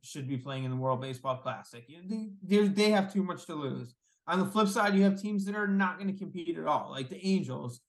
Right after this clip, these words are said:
Um, Mike Trout, Shohei Ohtani should both be in the World Baseball Classic. Like, who care-, I don't wanna say who cares if they get hurt, but it's not gonna change the Angels season regardless of what happens.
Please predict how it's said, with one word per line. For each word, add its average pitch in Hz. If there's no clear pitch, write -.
Um, 135
Mike 180
Trout, 185
Shohei 180
Ohtani 170
should 151
both 147
be 143
in 139
the 135
World 135
Baseball 127
Classic. 120
Like, 131
who 196
care-, 202
I 170
don't 175
wanna 175
say 180
who 175
cares 175
if 147
they 165
get 151
hurt, 165
but 190
it's -
not 196
gonna 185
change 180
the 151
Angels 156
season 139
regardless 143
of 139
what 131
happens. 131